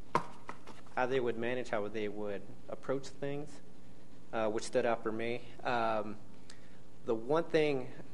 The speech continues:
the one thing that I was surprised about, in a sense, was that, uh, I was really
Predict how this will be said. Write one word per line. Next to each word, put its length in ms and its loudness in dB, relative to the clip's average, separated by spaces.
the 80 4
one 100 4
thing 140 6
that 120 10
I 40 12
was 240 6
surprised 400 0
about, 220 0
in 100 -2
a 40 -2
sense, 320 -2
was 280 -2
that, 380 -2
uh, 360 -2
I 100 4
was 160 4
really 760 4